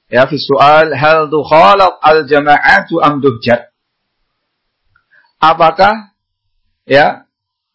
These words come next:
kita boleh bergaul? Ya,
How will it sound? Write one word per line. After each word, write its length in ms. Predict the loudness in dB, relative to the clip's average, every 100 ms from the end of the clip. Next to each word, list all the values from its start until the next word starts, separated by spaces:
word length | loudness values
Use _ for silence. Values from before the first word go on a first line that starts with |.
| _ _ _ _ _ _ _ _ _ -4
kita 320 | 0 0 2
boleh 340 | 2 4 2 0 -10 _ _ -2
bergaul? 680 | 2 2 2 0 -4 -10 _ _ _ _ _ _ _ _ _ -4
Ya, 400 | 0 0 -2